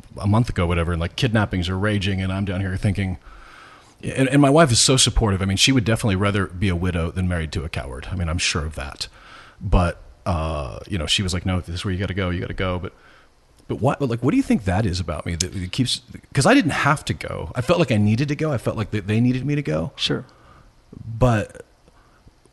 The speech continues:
Speaker 1: do fives put themselves in risky situations?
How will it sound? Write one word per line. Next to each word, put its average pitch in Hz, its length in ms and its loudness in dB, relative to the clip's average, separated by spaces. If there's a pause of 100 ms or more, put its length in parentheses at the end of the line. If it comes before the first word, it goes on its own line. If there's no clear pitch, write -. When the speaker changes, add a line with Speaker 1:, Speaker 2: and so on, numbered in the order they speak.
(320)
Speaker 1:
do 131 180 4
fives 160 420 -2
put - 240 0
themselves 175 400 0
in 160 100 2
risky 160 280 0
situations? - 800 -2